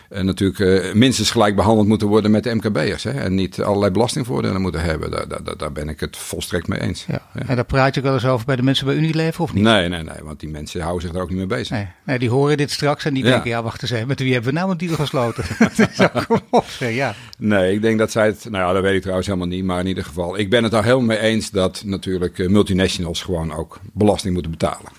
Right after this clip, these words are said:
Speaker 1: zoals ieder ander. Ja.
Speaker 2: Nu weet je dat, eh, wat er met Unilever gebeurt. Die dividenddiscussie, heb je je daar nog in verdiept of dacht je: "Die laat ik lekker helemaal voorbij gaan"?
Speaker 1: Ik heb me er niet echt in verdiept, maar, eh, ik heb natuurlijk een beetje de kranten gelezen, dus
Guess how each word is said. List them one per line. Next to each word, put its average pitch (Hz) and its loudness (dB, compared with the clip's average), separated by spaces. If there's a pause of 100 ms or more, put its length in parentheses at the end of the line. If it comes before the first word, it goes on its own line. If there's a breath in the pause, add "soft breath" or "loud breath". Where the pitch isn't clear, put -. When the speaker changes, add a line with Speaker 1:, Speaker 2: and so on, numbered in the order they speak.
Speaker 1:
zoals 90 0
ieder 92 0
ander. 90 -4 (460 soft breath)
Ja. 107 2 (420)
Speaker 2:
Nu 131 0
weet 147 4
je 151 0
dat, 127 -2
eh, 139 -2
wat 131 -2
er 139 0
met 139 0
Unilever 135 2
gebeurt. 123 0
Die 147 -2
dividenddiscussie, 151 0
heb - -16
je 151 0
je 143 -2
daar 160 0
nog 170 0
in 175 4
verdiept 151 -2
of 160 -2
dacht 151 2
je: 160 0
"Die 156 2
laat 160 4
ik 151 -2
lekker 165 2
helemaal 143 2
voorbij 120 2
gaan"? 92 -4 (560 loud breath)
Speaker 1:
Ik - -10
heb 82 4
me 92 4
er 87 4
niet 90 2
echt 101 -2
in 73 0
verdiept, 73 -6
maar, 67 -6
eh, - -8 (120)
ik - -8
heb 76 -10
natuurlijk 78 -6
een 85 0
beetje 85 4
de 80 -4
kranten 85 0
gelezen, 82 -2
dus 80 -6